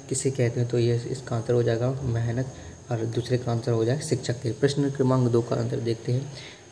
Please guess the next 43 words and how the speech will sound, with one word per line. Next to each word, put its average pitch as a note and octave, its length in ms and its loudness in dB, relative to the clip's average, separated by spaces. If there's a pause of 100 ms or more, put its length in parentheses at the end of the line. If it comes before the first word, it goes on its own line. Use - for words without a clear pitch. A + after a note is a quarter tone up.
(180)
यहाँ A#2+ 160 2
पर B2 160 -2
इसका B2+ 280 0
पे-, A#2+ 180 0
फर्स्ट A#2+ 300 -6
का B2 100 0
हो A2+ 120 4
जाएगा A2+ 260 2
तीन D3+ 440 0 (120)
और C3+ 200 0
दूसरे A#2+ 360 0
का - 60 -8
हो A2+ 80 -2
जाएगा B2+ 240 0
नासा। A#2 340 -2 (560)
यहाँ A#2+ 100 -4
पर A#2+ 80 4
सत्य C3+ 220 2
असत्य C#3+ 260 2
देख B2+ 200 2
लेते C3+ 200 2
हैं। C3 80 2
सत्य B2+ 200 2
असत्य B2+ 320 -2
में B2+ 80 6
यहाँ B2 160 6
पर B2 140 -2
दोस्तों B2 420 2 (380)
फर्स्ट C3+ 220 -2
वाला A#2+ 220 4
हो A#2 80 2
जाएगा A#2 280 -2
सत्य B2+ 360 -2
और B2 60 2
दूसरा B2 280 0
सत्य, C3 320 -2
इस A#2+ 80 0
प्रकार A#2+ 340 0
से A#2+ 320 0
ये B2 100 4
आंसर A#2+ 320 0
हो A#2 160 0
जाएंगे। A2 300 -2